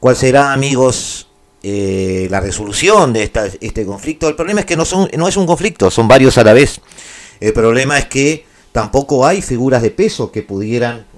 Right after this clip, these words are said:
hacer una catarsis política de aquellas desavenencias o, o, o malentendidos que pueden en algún momento polarizar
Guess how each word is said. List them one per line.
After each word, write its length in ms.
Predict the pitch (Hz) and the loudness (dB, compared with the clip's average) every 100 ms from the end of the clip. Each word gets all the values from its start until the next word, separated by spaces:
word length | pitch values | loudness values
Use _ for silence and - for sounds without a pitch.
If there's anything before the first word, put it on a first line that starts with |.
| - | -20
hacer 280 | - 87 113 | -14 -12 -10
una 160 | 110 107 | -8 -6
catarsis 500 | 110 165 151 - 110 | -4 -2 -2 -4 -4
política 720 | 127 214 - 113 - 95 92 _ - _ | -2 -2 -4 -4 -2 -4 -6 _ -20 _
de 300 | 92 101 104 | -2 2 2
aquellas 480 | 87 95 101 92 98 | 0 -4 -6 -4 -4
desavenencias 1120 | 92 92 90 131 151 135 - 117 110 107 - _ _ - - | -4 -4 0 2 2 0 -2 -4 -4 -4 -12 _ _ -20 -8
o, 600 | 87 95 98 95 90 82 - | 0 4 4 4 2 0 -2
o, 680 | 92 92 90 87 80 101 101 | -2 0 0 0 0 2 2
o 20 | |
malentendidos 800 | 95 104 107 110 120 175 131 110 | 2 0 2 2 4 6 6 4
que 100 | 113 | -2
pueden 400 | - 120 117 110 | -2 0 0 -4
en 80 | 104 | -8
algún 160 | 101 | -6
momento 420 | 107 95 92 101 | -4 -2 0 -2
polarizar 680 | - 92 92 87 - 101 95 | 0 0 0 -2 0 0 0